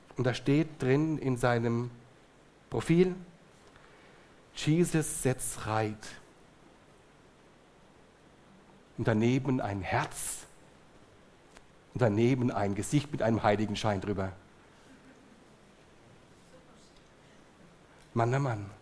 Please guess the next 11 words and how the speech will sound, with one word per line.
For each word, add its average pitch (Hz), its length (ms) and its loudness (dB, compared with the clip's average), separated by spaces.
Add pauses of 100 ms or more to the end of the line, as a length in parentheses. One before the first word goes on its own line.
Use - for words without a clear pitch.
(1700)
Das - 100 -20
ist - 80 -4
auch 151 160 6
ein 175 140 2
Gottesbeweis. 92 680 -4 (3250)
Auf 131 320 4
diesen 220 640 -2 (160)
Mann 180 520 2 (300)
kommt 151 400 2
es 139 240 -6
an. 113 280 -4